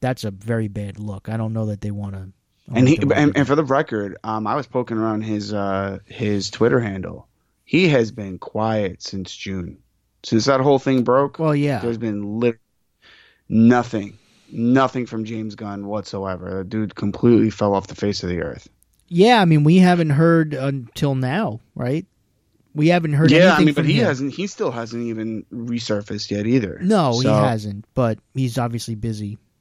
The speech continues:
Speaker 1: being in talks.
Speaker 2: Yeah. Yeah, I, I, I don't know, man. I'm
Speaker 1: But now,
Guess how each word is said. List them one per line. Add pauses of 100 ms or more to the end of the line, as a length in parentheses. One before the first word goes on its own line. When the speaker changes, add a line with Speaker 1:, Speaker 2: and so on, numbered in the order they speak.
Speaker 1:
being
in
talks. (480)
Speaker 2:
Yeah. (380)
Yeah,
I,
I,
I
don't
know,
man.
I'm (180)
Speaker 1:
But
now,